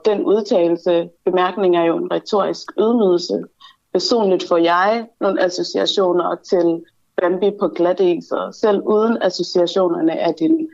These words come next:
splittende bemærkning, der hierarkiserer folk og tæller ind i hvid overledenhed og dominans. Så det er ikke kun pissefarligt, men det er også ret dumt, især når man tænker på, at det kommer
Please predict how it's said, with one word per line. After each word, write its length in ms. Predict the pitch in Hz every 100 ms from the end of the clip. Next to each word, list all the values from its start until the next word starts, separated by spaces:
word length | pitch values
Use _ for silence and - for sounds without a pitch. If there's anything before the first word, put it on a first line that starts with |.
| - - _ -
splittende 340 | 196 196 196 -
bemærkning, 720 | 160 160 165 180 196 180 160
der 300 | 160 160 160 - _
hierarkiserer 640 | 190 160 180 160 202 185 165 -
folk 340 | - 180 -
og 160 | 190 -
tæller 200 | 175 160 -
ind 200 | 180 175
i 40 | 151
hvid 220 | 185 185 - _ _ -
overledenhed 580 | 170 185 180 160 160 151
og 160 | 147 151
dominans. 480 | 151 151 156 175 160 -
Så 60 | 170
det 100 | 156
er 60 | 170
ikke 140 | 175
kun 200 | 208 180 -
pissefarligt, 800 | 196 202 202 185 156 175 202 190
men 120 | 170 170
det 40 |
er 80 | 165
også 280 | 165 - _ - - _ _ -
ret 120 | 185 185 180
dumt, 280 | 202 -
især 220 | 175 190 170
når 120 | 165
man 200 | 165 160
tænker 260 | 170 165 190 -
på, 60 |
at 100 | 175
det 100 | 156
kommer 300 | - 180 156